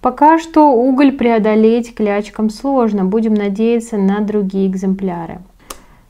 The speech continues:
И пробуем промакивающие движения. Конечно, здесь уже с этим сложнее, но, однако, все равно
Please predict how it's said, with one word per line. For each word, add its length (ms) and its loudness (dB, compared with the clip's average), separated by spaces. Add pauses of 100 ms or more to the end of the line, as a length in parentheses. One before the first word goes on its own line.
(280)
И 80 4
пробуем 420 2
промакивающие 840 2
движения. 560 6
Конечно, 500 0
здесь 400 0
уже 220 -2
с 120 -8
этим 280 -2
сложнее, 760 4
но, 280 2
однако, 460 0
все 180 -14
равно 360 -4